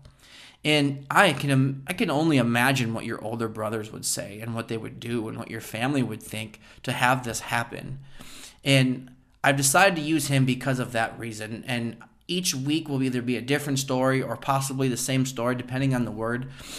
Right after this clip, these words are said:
Um, I've come up with them, but we'll get to that point when we get to those words. But I see this, and I understand that God uses this tactic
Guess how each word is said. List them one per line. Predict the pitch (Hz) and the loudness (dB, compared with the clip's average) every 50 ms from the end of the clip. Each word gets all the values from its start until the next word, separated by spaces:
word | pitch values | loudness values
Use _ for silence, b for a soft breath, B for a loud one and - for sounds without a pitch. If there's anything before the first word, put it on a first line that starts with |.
| B B - | B B -4
Um, | - 120 117 123 | -2 0 2 2
I've | 123 120 - | 2 0 0
come | - 143 139 139 | 2 4 6 6
up | 135 131 135 | 6 6 4
with | 127 131 135 | 0 0 2
them, | 135 135 131 127 | 2 4 4 4
but | 131 92 110 | 2 0 0
we'll | 127 131 | 0 -2
get | 127 127 120 117 - | 0 -2 -4 -4 -6
to | 117 | -4
that | 110 107 98 - | -4 -4 -4 -4
point | - 120 113 110 - | -6 -6 -6 -6 -6
when | 104 107 | -8 -10
we | 110 110 | -10 -8
get | 107 110 107 - | -8 -10 -10 -10
to | 127 | -8
those | - 104 107 98 110 | -6 -6 -6 -6 -6
words. | 104 107 110 107 - - - - - - - _ _ _ _ _ _ _ _ _ - | -6 -6 -6 -6 -8 -8 -10 -14 -20 -20 -20 _ _ _ _ _ _ _ _ _ -2
But | 131 180 165 - - B B B B B B B B B B B B B B B B B B B B B _ _ _ _ _ _ - | 2 4 4 4 2 B B B B B B B B B B B B B B B B B B B B B _ _ _ _ _ _ 2
I | 156 139 | 2 4
see | - - - 208 208 208 | 4 2 2 2 0 0
this, | 165 139 131 110 - - - - - - _ _ _ - | 0 0 0 0 0 -2 -2 -2 -4 -6 _ _ _ -2
and | 147 147 | 0 0
I | 156 | 2
understand | 139 160 185 214 180 - - - 156 156 151 147 139 | 2 2 2 2 2 0 0 0 0 0 2 2 2
that | 131 - 113 | 0 0 0
God | 127 135 139 147 156 135 123 | 2 4 4 4 4 2 0
uses | 127 139 143 143 139 135 131 123 110 - | 0 0 0 0 0 0 -2 -2 -4 -4
this | - 123 113 - - | -4 -4 -4 -4 -6
tactic | - - 113 107 135 135 - 95 71 - - | -4 -4 -4 -4 -4 -8 -12 -16 -16 -16 -20